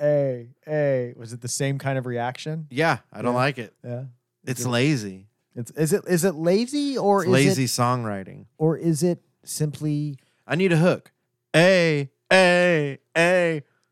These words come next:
Speaker 1: But is that not in itself kind of a commentary on how a, a single syllable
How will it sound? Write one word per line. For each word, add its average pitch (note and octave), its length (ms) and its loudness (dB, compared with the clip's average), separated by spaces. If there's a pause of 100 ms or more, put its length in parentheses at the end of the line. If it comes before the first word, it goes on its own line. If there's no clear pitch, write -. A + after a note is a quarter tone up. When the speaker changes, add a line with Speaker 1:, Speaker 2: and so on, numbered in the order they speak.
(300)
Speaker 1:
But C#3 140 -2
is C3 120 0
that D3 220 0
not D3 280 -2
in C#3 120 -4
itself C3 380 -4
kind B2+ 240 -4
of B2+ 80 -2
a B2+ 40 -6
commentary C#3 800 -4
on A#2+ 220 -8
how B2 600 -4 (520)
a, A#2+ 340 -4
a A#2 120 -6
single D3 680 -2
syllable B2+ 800 -4